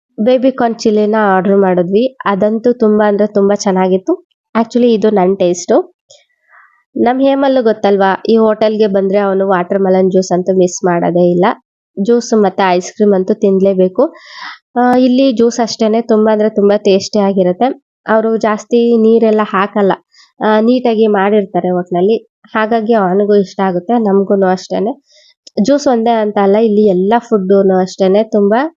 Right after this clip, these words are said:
ಆ, ಟೇಸ್ಟಿಯಾಗಿ ಹೈಜಿನಿಕ್ ಆಗಿ ಮಾಡಿ ಕೊಡ್ತಾರೆ. ನೆಕ್ಸ್ಟ್ ನಮ್ ಮನೆಯವ್ರು ಏನೋ, ಆ, ಇದು ನೂಡಲ್ಸ್‌ದು ಕೊಂಬೋ ಇದೆ ಅಂತ ಆರ್ಡರ್ ಮಾಡಿದ್ರು. ಅದು ನೂಡಲ್ಸ್ ಜೊತೆ ಇದು ಪನ್ನೀರ್ ತಿಕ್ಕಾ ಮತ್ತೆ ವೆಜ್ ಮಸ-, ಮಸಾಲಾ ಏನೋ, ಆ, ವೆಜ್ ಮಂಚೂರಿಯನ್ ಏನೋ ಕೊಟ್ಟಿದ್ರು.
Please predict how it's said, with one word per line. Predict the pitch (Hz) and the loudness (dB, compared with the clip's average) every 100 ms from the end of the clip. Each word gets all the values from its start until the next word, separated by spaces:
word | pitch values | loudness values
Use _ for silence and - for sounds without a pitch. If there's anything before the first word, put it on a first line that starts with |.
| _ | _
ಆ, | 202 208 196 | 0 2 2
ಟೇಸ್ಟಿಯಾಗಿ | 196 214 214 226 196 220 | 2 0 0 -2 0 0
ಹೈಜಿನಿಕ್ | 208 190 202 196 185 185 | 0 0 0 0 0 -2
ಆಗಿ | 180 175 254 254 208 | -4 -2 -2 -2 -2
ಮಾಡಿ | 190 180 | 0 -2
ಕೊಡ್ತಾರೆ. | 185 185 190 233 220 320 _ _ _ _ _ 220 | -2 -4 -2 -2 -2 -4 _ _ _ _ _ -4
ನೆಕ್ಸ್ಟ್ | 226 277 262 | -2 -2 0
ನಮ್ | 247 | 0
ಮನೆಯವ್ರು | 220 208 214 | 0 2 2
ಏನೋ, | 208 202 214 214 214 | 2 2 2 0 0
ಆ, | 220 196 190 | 2 2 2
ಇದು | 196 196 196 208 _ | 2 2 0 -2 _
ನೂಡಲ್ಸ್‌ದು | 226 240 233 226 - 214 | 0 0 0 -2 -2 -4
ಕೊಂಬೋ | 214 196 202 196 | 0 0 2 2
ಇದೆ | 185 185 180 | 2 0 0
ಅಂತ | 175 180 190 180 - - | -2 -2 -2 -2 -4 -4
ಆರ್ಡರ್ | 185 185 202 | -2 0 -2
ಮಾಡಿದ್ರು. | 190 180 175 170 269 370 _ - - _ _ - | 0 0 0 0 -2 -4 _ -20 -20 _ _ -4
ಅದು | 233 | 0
ನೂಡಲ್ಸ್ | 233 240 233 247 254 - | 2 2 2 -2 -2 -4
ಜೊತೆ | 220 262 359 - _ 285 226 | -2 0 -2 -6 _ -8 -2
ಇದು | 214 208 | 0 0
ಪನ್ನೀರ್ | 208 214 240 - | 0 0 0 -2
ತಿಕ್ಕಾ | 214 226 | -4 -2
ಮತ್ತೆ | 233 220 214 269 359 - - 202 | -2 -2 -2 -2 -2 -6 -4 -2
ವೆಜ್ | 196 180 220 | -2 -2 -2
ಮಸ-, | 214 202 196 | -2 0 0
ಮಸಾಲಾ | 196 185 - 202 202 202 - | 0 0 -2 -2 0 -2 -2
ಏನೋ, | 190 190 | 0 0
ಆ, | - 196 202 190 196 | -2 0 0 0 0
ವೆಜ್ | 202 226 | 0 2
ಮಂಚೂರಿಯನ್ | 220 208 202 190 190 | 0 0 0 2 2
ಏನೋ | 180 185 | 0 -2
ಕೊಟ್ಟಿದ್ರು. | 185 175 190 180 226 | -4 0 0 0 -2